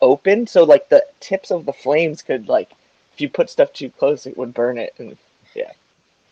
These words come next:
we were clowning in that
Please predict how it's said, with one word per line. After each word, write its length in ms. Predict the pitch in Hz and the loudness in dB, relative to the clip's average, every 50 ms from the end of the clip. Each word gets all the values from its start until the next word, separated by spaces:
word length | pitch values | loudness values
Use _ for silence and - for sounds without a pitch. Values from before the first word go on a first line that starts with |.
| _ _ _ _ _ _ _ _ _ - _ _ _ _ _ _ _ _ _ _ _ _ - _ _ _ _ _ - _ _ _ - | _ _ _ _ _ _ _ _ _ -20 _ _ _ _ _ _ _ _ _ _ _ _ -20 _ _ _ _ _ -20 _ _ _ -6
we 140 | 147 143 143 | -2 0 0
were 120 | 143 - | 0 0
clowning 460 | - - 147 131 131 131 131 131 123 | 0 2 4 4 6 6 4 2 0
in 100 | 123 120 | -2 -2
that 240 | 120 131 117 - _ | 0 0 0 0 _